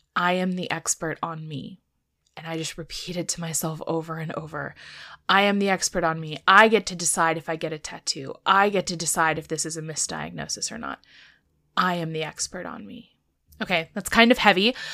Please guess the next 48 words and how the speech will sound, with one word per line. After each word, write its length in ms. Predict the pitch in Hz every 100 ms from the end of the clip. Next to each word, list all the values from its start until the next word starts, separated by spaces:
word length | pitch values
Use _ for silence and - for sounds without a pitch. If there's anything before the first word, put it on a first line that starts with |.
| - -
Let's 420 | 202 202 196 -
ease 260 | 214 233 240
up 200 | 202 208
a 60 | 196
little 180 | 190
bit 260 | 190 233 - 240
and 220 | 233 233
talk 200 | 330 427
about 200 | 480 494
potty 420 | - - 349 330
training. 540 | - 190 151 - 233 -
<laughs> 40 | 932 539 508 508 440 403 - - 480
So 180 | - 247
if 80 | 247
anyone 300 | 294 466 415
out 200 | 302 294
there 220 | 269 254
is 280 | - 214 -
potty 320 | - 185 185
training 400 | - 180 175 170
their 140 | 165
kid 280 | 160 165 156
right 160 | 156 147
now, 260 | 151 139 - - -
please 280 | 539 494
reach 180 | 254 196
out 160 | 170 170
to 80 | 226
me 200 | 254 -
and 200 | 202 190
tell 160 | 214
me 100 | 202
how 140 | 196 185
it's 140 | 185
going 320 | 180 175 233
so 140 | - 208
I 80 |
don't 180 | 196 196
feel 160 | - 196
like 180 | 180 -
such 360 | - 202 202
a 100 | - - -
fucking 300 | - 208 185
failure. 600 | - - 160 180 226 339 - - -
That 120 | 339
would 100 | 370
be 120 | 339 277
amazing. 680 | 220 196 175 - 127 135